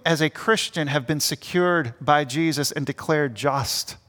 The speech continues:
that God's kingdom power, his rule and his reign, the power that he used to resurrect Jesus from the dead, to seat him at his right hand in that place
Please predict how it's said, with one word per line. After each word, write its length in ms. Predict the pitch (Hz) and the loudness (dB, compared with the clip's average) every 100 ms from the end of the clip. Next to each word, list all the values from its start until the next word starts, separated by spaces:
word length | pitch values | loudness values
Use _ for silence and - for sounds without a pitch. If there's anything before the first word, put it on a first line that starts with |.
| _ _ _ _ _ _ _ _ _ _ _ - - | _ _ _ _ _ _ _ _ _ _ _ -20 2
that 260 | 185 - 160 | 2 2 4
God's 400 | 185 226 247 - | 4 6 2 -2
kingdom 600 | - 208 214 208 196 175 | -4 -2 0 2 2 -2
power, 540 | - 185 180 156 139 | 4 6 6 4 2
his 260 | 127 156 127 | 0 -2 -2
rule 440 | 135 214 277 277 | 0 2 4 2
and 140 | 202 190 | 2 0
his 160 | 170 | -2
reign, 400 | 139 175 165 143 | 2 2 4 2
the 80 | 143 | 0
power 480 | - 175 208 277 285 | 0 4 4 4 2
that 220 | 214 - | 0 0
he 120 | 208 | -4
used 440 | 180 160 190 180 170 | -4 0 0 0 -2
to 60 | |
resurrect 520 | 143 180 202 202 185 135 | 2 2 2 2 0 0
Jesus 360 | 180 190 175 | -2 -2 -2
from 180 | - 175 | -4 -4
the 100 | 165 | -4
dead, 280 | 131 160 151 | 2 2 2
to 80 | 143 | -2
seat 400 | - - 254 302 | -2 0 0 2
him 120 | 233 | 2
at 120 | 202 | 2
his 160 | 151 139 | 0 2
right 280 | 160 160 | 2 2
hand 300 | - 170 165 | 0 -2 -2
in 60 | 156 | 0
that 180 | 151 - | 0 0
place 380 | - 180 170 | 0 2 2